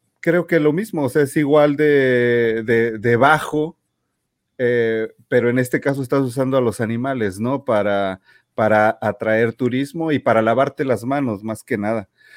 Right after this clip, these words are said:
Oye, ahorita regresando, regresando a la foto, eh, que la estoy viendo aquí porque abrí,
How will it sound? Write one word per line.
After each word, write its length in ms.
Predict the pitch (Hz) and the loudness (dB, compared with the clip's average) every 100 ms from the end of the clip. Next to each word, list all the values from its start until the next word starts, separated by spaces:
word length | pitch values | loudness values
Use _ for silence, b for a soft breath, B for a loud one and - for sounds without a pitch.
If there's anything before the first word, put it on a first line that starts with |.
| b b | b b
Oye, 340 | - 147 147 139 | 2 4 4 4
ahorita 320 | 147 147 160 | 4 4 4
regresando, 880 | 175 180 151 143 160 156 156 165 151 - | 4 4 4 4 2 2 4 4 4 -2
regresando 580 | 127 135 127 143 147 | -4 -2 -2 -4 0
a 60 | 165 | 2
la 100 | 160 | 2
foto, 540 | - 143 131 131 120 - - _ - | 0 -4 -4 -6 -10 -14 -20 _ -8
eh, 180 | 113 | -6
que 100 | - | 0
la 80 | 135 | 2
estoy 220 | 135 156 | 2 2
viendo 240 | 143 151 160 | 2 4 2
aquí 240 | 139 156 | 0 -2
porque 400 | 147 113 123 117 | -4 -6 -4 0
abrí, 420 | 110 107 123 123 | 0 0 -4 -6